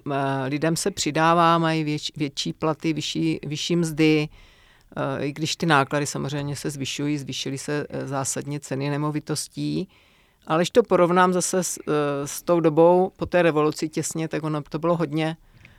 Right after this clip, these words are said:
hodně podobné. Jo, že lidé méně vydělávali, eh, já s-, my-, jenom pro ilustraci, naše rodina měla příjem kolem šesti tisíc a,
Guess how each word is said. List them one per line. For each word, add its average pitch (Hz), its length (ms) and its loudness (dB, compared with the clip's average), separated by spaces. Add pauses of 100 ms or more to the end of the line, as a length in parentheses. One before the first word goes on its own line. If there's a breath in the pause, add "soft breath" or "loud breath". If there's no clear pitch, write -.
(120 soft breath)
hodně 143 260 -6
podobné. 131 560 -6 (800)
Jo, 143 140 -6
že 156 300 -4 (100)
lidé 160 260 2
méně 143 380 -2
vydělávali, 190 1080 2
eh, 147 300 -4 (520)
já 147 180 -2
s-, - 100 -10
my-, 151 240 -6
jenom 151 280 -2
pro 147 420 -4
ilustraci, 151 680 -4 (360 soft breath)
naše 160 280 -2
rodina 156 360 0
měla 151 260 0
příjem 147 360 -6
kolem 151 220 -2
šesti - 300 -8
tisíc 143 580 -10
a, 143 160 -2